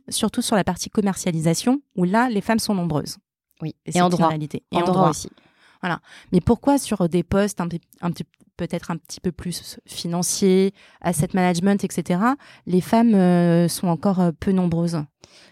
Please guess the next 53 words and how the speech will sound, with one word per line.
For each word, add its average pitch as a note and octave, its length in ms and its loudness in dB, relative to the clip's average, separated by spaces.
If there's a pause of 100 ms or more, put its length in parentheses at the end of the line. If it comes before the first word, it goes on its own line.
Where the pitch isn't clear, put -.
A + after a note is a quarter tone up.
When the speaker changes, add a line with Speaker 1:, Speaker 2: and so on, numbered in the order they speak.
(180)
Speaker 2:
Je, G3 160 -6
je F#3 100 -4
suis G3 160 -6
pas G#3 180 2
sûre C#4+ 280 -2
qu'elles F#3+ 180 0
soient F#3 200 -2
pas A3 260 0
attirées F#3+ 420 -4
par F3 200 -4
le E3+ 80 -2
poste, - 560 -2 (180)
ou G#3+ 200 2
est-ce F#3 180 0
qu'on F#3+ 120 -6
leur F#3 140 -4
donne E3+ 280 -2
pas F#3 200 -2
leur F3 140 -4
chance ? - 380 -10 (220)
Speaker 1:
Ouais. E3+ 300 2 (320)
Speaker 2:
Voilà, E3 160 0
Speaker 1:
C'est, F3 160 2
Speaker 2:
je - 100 -6
Speaker 1:
c'est D#3+ 140 4
tout D#3 100 4
le D3+ 60 2
sujet. F3 380 4
Speaker 2:
C'est F3+ 120 -4
tout A3 100 -4
le G#3 60 -4
sujet. E3+ 300 0 (340)
Speaker 1:
Ouais. E3+ 140 2
Speaker 2:
Je D#3 60 4
suis G3 100 -4
pas C4 220 2
convaincue G3+ 520 -2
que G#3 100 -6
les F3 140 0
postes G#3 300 -2
ne F3 60 0
les F3+ 180 2
attirent F3 320 -4
pas, A#3 260 2
mais F3+ 160 0
effectivement, F3+ 640 -2
euh, E3+ 160 0
quand G3+ 320 2
je - 60 -4
suis - 80 -10
censée F3+ 260 -2
passer F3+ 320 -2
de F3 160 -2